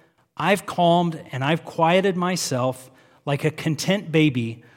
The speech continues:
with its mother, resting in her arms. And so, everyone who hears me, fellow believers, put your hope always and forever in the Lord." Now, we're gonna spend our time really kind of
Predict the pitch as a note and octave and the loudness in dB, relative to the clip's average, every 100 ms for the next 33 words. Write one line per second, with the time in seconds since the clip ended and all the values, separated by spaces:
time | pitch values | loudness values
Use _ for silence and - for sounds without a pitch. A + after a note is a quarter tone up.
0 | _ - B2 C3 - A#2+ G#2+ F#2+ - _ | _ -6 -2 -4 -4 -6 -6 -8 -18 _
1 | _ _ _ _ A2 C3+ C#3+ - D#3+ D3+ | _ _ _ _ -4 -2 -2 -2 0 0
2 | C3 D3 A#2+ A2+ F#2 F#2 - - _ _ | -2 -4 -6 -10 -12 -16 -20 -20 _ _
3 | _ _ _ _ _ _ - D#3+ - G#3+ | _ _ _ _ _ _ -4 -2 4 6
4 | G3+ B2+ C3 E3 A3 G#3+ F#3 G3+ A3 A3 | 6 4 2 2 4 4 2 0 0 -2
5 | E3+ A2+ G2 - _ _ _ _ _ _ | -2 -6 -10 -20 _ _ _ _ _ _
6 | - G#3 A#3 G3 F#3 G3 F#3 A#2 F2 - | 2 6 6 4 0 0 -2 -4 -8 -14
7 | - _ _ _ _ _ _ _ - B3 | -16 _ _ _ _ _ _ _ 0 2
8 | F3+ F3+ C3+ F#3 F#3+ - - - E3 G3 | 4 2 4 4 2 0 -14 -12 -2 2
9 | G3 B2+ A#2 A#2 - - D3+ D3 - D#3 | 2 0 -4 -6 -10 -8 -4 -2 2 4
10 | D3 B2+ A2+ G#2 - _ _ _ - C3+ | 4 2 -4 -8 -16 _ _ _ -6 -4
11 | A#2+ A2+ A2 F#2 F#2 _ _ _ _ _ | -4 -4 -8 -10 -16 _ _ _ _ _
12 | _ _ _ _ _ _ D3+ D3 G#3+ G3+ | _ _ _ _ _ _ -2 2 2 2
13 | A3+ F#3 F3 - E3 D3+ D3+ D#3+ D3 C3+ | 2 4 2 2 2 4 4 4 2 0
14 | - - F3+ D3 | -10 -4 0 0